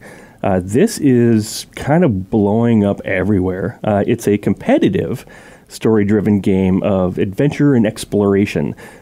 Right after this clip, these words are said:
Uh, it mixes an app and a board game. So it kind of looks like your standard, well, not your standard, but I mean, it looks like a campaign kind of game, but those tend to be co-op.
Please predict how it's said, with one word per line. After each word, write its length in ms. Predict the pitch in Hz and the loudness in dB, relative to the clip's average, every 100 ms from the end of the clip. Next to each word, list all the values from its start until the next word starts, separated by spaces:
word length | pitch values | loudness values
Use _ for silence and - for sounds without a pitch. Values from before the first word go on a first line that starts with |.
| - | -6
Uh, 140 | 92 | -4
it 120 | 98 - | -2 0
mixes 480 | 113 135 - 113 | 0 0 0 2
an 140 | 107 92 - | 2 -2 -2
app 260 | 110 131 - | -2 -2 -4
and 200 | 101 101 | -2 0
a 40 | |
board 400 | 87 87 90 95 | -2 -2 -2 -2
game. 300 | - 64 55 - - _ _ _ | -4 -8 -8 -12 -20 _ _ _
So 220 | - - | -4 0
it 180 | 120 180 | 0 0
kind 280 | - - 262 | -4 -2 0
of 60 | 226 | 2
looks 220 | 175 165 | 0 0
like 160 | 131 123 | -2 0
your 80 | |
standard, 640 | 110 - 123 120 120 117 120 | -2 0 0 2 2 2 2
well, 140 | 117 98 | 0 0
not 140 | 90 | -2
your 80 | 87 | -4
standard, 300 | - 92 90 | -4 -2 -2
but 100 | 104 | 0
I 40 | 101 | 2
mean, 200 | 104 85 | 2 2
it 40 | |
looks 240 | 131 147 131 | 0 0 0
like 140 | 113 | -2
a 100 | 92 | -2
campaign 580 | - 110 104 - 101 120 | -2 -2 -2 0 0 0
kind 160 | 160 | 0
of 60 | 170 | 2
game, 180 | 180 196 | 2 2
but 100 | 117 | 0
those 140 | 113 | -2
tend 140 | - 113 | 0 0
to 60 | |
be 80 | 98 | 0
co-op. 440 | - 92 101 151 | -2 -2 0 -2